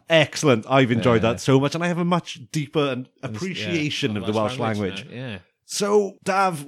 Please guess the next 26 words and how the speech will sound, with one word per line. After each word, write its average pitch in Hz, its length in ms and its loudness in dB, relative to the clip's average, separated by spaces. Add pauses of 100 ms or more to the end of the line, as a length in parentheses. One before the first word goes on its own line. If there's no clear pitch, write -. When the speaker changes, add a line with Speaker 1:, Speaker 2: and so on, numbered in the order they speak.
Speaker 1:
where 190 180 4
can 185 140 0
people 156 200 2
find 139 260 2
you? 120 60 2
You've 104 120 -2
got 143 160 2
things 156 220 0
lined 156 200 2
up, 156 200 4
got 139 180 -4
social 151 320 0
media 151 300 4
people 143 220 0
can 135 100 -2
find 147 280 2
you 147 120 4
on. 147 160 2
Are - 20 2
you 127 80 2
pushing 147 300 0
yourself 160 240 0
in 180 60 2
that 196 200 2
way? 190 300 2 (240)
Speaker 2:
Yeah, 202 240 -18